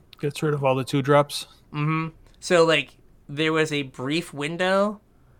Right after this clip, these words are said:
Speaker 2: when I was playing other decks, uh, that there was the, like, blue-white artifact deck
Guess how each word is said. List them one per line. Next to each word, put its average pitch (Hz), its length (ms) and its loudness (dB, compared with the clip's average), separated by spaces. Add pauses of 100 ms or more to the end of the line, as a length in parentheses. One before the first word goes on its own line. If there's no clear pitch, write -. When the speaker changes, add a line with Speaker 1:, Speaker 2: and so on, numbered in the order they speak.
(140)
Speaker 2:
when 151 100 0
I 143 60 6
was 143 100 0
playing 143 280 0
other 131 260 -2
decks, 117 580 -6 (540)
uh, 127 320 2
that 131 280 -6
there 131 200 -2
was 131 260 -6
the, 127 260 -8
like, 123 280 -6
blue-white 131 1080 -6
artifact 151 540 -4
deck 202 380 -8